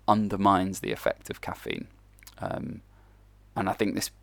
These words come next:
might also be where the idea of becoming more tolerant to coffee kind of comes into play. Um, but I think for me, like,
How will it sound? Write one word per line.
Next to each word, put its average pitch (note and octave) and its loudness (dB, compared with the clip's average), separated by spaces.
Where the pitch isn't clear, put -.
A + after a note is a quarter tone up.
might G#2+ 4
also G2+ 0
be F#2+ -2
where F#2+ 2
the F#2+ 0
idea G2+ 0
of - -6
becoming G2 2
more F#2+ 2
tolerant F#2+ 0
to - -8
coffee G2 -2
kind F#2+ -6
of F#2 -8
comes F#2+ -4
into - -8
play. F#2+ -2
Um, F#2+ -6
but - 10
I - 0
think - 0
for G#2 2
me, G2+ 6
like, - -2